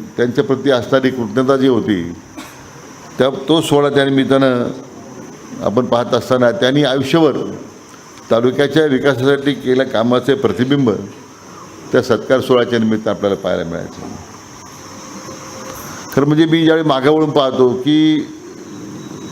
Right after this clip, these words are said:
पिचड साहेबांना कुठल्या प्रकारचं असं राजकीय पाठबळ नव्हतं. त्यांनी स्वतःहून आपल्या कर्तृत्वानं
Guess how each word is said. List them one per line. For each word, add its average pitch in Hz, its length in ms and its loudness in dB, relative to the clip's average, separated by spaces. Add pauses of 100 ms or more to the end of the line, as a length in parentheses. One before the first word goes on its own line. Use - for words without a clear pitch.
(200)
पिचड 147 240 0
साहेबांना 139 480 2
कुठल्या 143 360 2
प्रकारचं 139 480 0
असं 139 180 2
राजकीय 127 360 2
पाठबळ 135 340 2
नव्हतं. 123 320 -2 (2250)
त्यांनी 143 180 4
स्वतःहून 170 580 4
आपल्या 156 540 2
कर्तृत्वानं 156 920 2